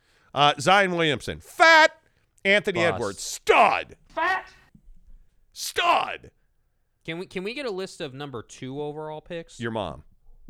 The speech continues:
Speaker 2: Okay.
Speaker 1: What? <laughs> Your mom was number two?
Speaker 2: She's the biggest bust in the world's history.
Speaker 1: Uh, she could be. Um, I don't know, like, number two overall picks. Let's see.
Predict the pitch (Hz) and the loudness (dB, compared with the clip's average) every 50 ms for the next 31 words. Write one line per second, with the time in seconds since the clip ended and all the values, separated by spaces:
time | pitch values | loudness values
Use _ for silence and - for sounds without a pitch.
0 | - _ 107 101 _ 101 85 - _ _ _ _ _ - - - _ _ _ - | -20 _ -20 -18 _ -18 -20 -20 _ _ _ _ _ -20 -20 -20 _ _ _ -20
1 | - - - _ _ _ 110 - 143 180 - - - - - - - 151 - - | -20 -20 -20 _ _ _ -12 -10 -8 -8 -8 -10 -10 -12 -12 -12 -12 -16 -18 -18
2 | - _ _ _ _ _ _ _ _ _ _ _ _ 139 131 143 147 151 147 - | -18 _ _ _ _ _ _ _ _ _ _ _ _ -8 -2 0 0 0 0 -2
3 | 302 - 175 - 156 147 143 131 120 - - 123 110 123 - 123 202 - _ _ | -4 -6 -4 -4 -4 -4 -4 -4 -8 -8 -8 -10 -8 -8 -8 -8 -10 -12 _ _
4 | _ _ _ _ _ - - - 170 175 185 175 - - 170 139 151 143 139 131 | _ _ _ _ _ -20 -20 -18 -16 -16 -16 -16 -16 -18 -14 -14 -12 -12 -12 -14
5 | - 113 101 - 123 117 110 104 - - - - - 117 110 104 98 98 101 98 | -16 -18 -14 -10 -8 -8 -8 -8 -12 -16 -20 -18 -14 -14 -12 -12 -12 -14 -14 -12
6 | 95 104 101 98 90 - - 95 - - _ 87 73 - _ _ _ - 113 - | -10 -10 -10 -10 -12 -14 -16 -18 -18 -18 _ -20 -20 -20 _ _ _ -20 -20 -20
7 | _ _ 123 117 110 - - 110 - - 120 113 120 120 127 _ _ _ _ _ | _ _ -8 -8 -8 -8 -12 -12 -12 -12 -10 -10 -10 -10 -12 _ _ _ _ _
8 | _ _ _ _ _ - _ - - - _ _ - 151 156 156 156 160 160 156 | _ _ _ _ _ -20 _ -20 -20 -20 _ _ -2 0 2 4 4 4 4 4
9 | 156 156 156 156 160 - _ - 180 254 302 330 311 285 294 302 254 202 170 151 | 4 4 2 0 -2 -10 _ 0 0 0 0 0 -2 0 0 0 2 2 2 0
10 | 143 - - - 156 180 220 233 240 220 196 - _ - - 190 202 190 165 - | 0 -4 -8 -8 -6 -6 -4 -2 -2 -4 -4 -4 _ -14 -10 -8 -6 -6 -6 -4
11 | - 156 151 135 143 131 123 117 - - - 110 82 - - - - 120 110 - | -4 -4 -4 -2 -2 -4 -4 -4 -6 -6 -8 -8 -8 -8 -14 -12 -10 -10 -10 -10
12 | - - - 87 82 82 | -12 -12 -10 -10 -10 -12